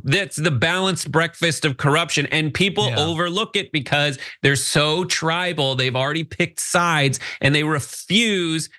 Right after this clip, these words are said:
Speaker 1: to see their side's corruption, but they will go with a metal detector and a gold panner and sift through secret compartments to try to find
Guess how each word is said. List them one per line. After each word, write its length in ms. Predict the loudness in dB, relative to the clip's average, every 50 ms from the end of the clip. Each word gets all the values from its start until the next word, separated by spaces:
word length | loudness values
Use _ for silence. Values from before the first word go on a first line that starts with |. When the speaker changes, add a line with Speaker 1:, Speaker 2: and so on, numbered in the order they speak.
| _ _ -4
Speaker 1:
to 100 | -2 -2
see 360 | -2 0 2 2 4 4 2
their 340 | 2 2 2 2 2 0 -2
side's 400 | -2 -2 -2 -2 -2 -2 -4 -6 -4
corruption, 680 | -2 -2 0 0 0 -2 -2 -2 0 0 0 0 0 -4 -6 -10 -2 0
but 140 | 2 2 4
they 160 | 2 2 2
will 180 | 2 2 0 0
go 460 | 2 2 2 2 0 0 -2 -2 -2 -2
with 180 | -2 -2 0
a 120 | -2 0 0
metal 420 | 0 0 0 0 0 0 -2 0
detector 840 | -2 -2 -2 -2 -2 -2 -2 -2 -2 _ 0 2 2 2 0 -2 -4 -8 -14 -20 -4 0
and 180 | 2 2 4 4
a 100 | 4 2
gold 580 | 2 2 2 2 2 2 0 0 0 -2 -2 -2
panner 460 | -2 0 0 -2 -2 -2 -2 0 0
and 120 | -2 -2 -4
sift 520 | -2 -2 -2 -2 -2 -4 -8 -14 -6 -2
through 560 | 0 2 2 2 2 2 2 2 2 2 0 -2 -4 -10 -10 -6
secret 600 | -4 -2 0 2 2 2 2 2 2 0 2 0
compartments 760 | 0 0 0 0 0 0 0 -2 -2 -2 -2 -2 -2 -2
to 120 | -2 -2 -2
try 240 | 0 0 0 0 0
to 80 | -2
find 540 | -4 -2 0 2 2 2 2 0 0 -2 -2